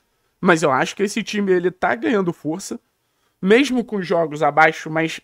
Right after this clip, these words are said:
vitória engrandece a equipe, pra no momento certo esse time explodir, pra no momento certo esse time estourar. E volto a dizer, os resultados, querendo ou não,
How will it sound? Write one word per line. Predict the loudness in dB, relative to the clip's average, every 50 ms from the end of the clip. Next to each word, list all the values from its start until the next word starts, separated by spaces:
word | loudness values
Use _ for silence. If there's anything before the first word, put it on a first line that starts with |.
| _
vitória | -12 -8 -6 -6 -8 _ -2 -2 0 0 0 -2 -4 -4 -6
engrandece | -6 -2 -2 -2 -2 0 0 0 -2 -2 -2 -6
a | -12
equipe, | -10 -10 -10 -10 -10 -10 _ _ _ _ _ _ _ _ _ _ _ _ _ _
pra | 0 2 4 2 2
no | 2 2 0
momento | 2 2 2 2 2 0 -2 -2 -6 -10
certo | -6 -4 -4 -4 -4 -6 -16 _ -20 _ -2
esse | -2 -2 -2 -2 -8
time | -8 -6 -4 -2 0 2 2 0 0 -4 _ _ _ _ _ _ _
explodir, | -10 -10 -8 -6 -4 -4 -2 0 0 -2 -2 -2 _ _ _ _ -6
pra | -2 0 0 2
no | 2
momento | 2 2 0 0 -2 -2 0
certo | 0 0 0 0 -2 -8 _
esse | -4 -4 -4 -6
time | -10 -8 -6 -4 -4
estourar. | -4 -2 0 0 0 0 -2 -4 _ _ _ _ _ _ _ _
E | -2 -2
volto | 0 2 2 0 0 0 -4
a | -6
dizer, | -4 -4 -2 -2 -2 -2 -4 _ _ _ _ _ -4
os | -2 2
resultados, | 2 0 0 0 -2 0 2 4 4 4 4 2 -2 -2 -4 _ _
querendo | 0 2 2 2 2 2 0 0 0 -2
ou | -2 -2 -2
não, | -2 -4 -4 -6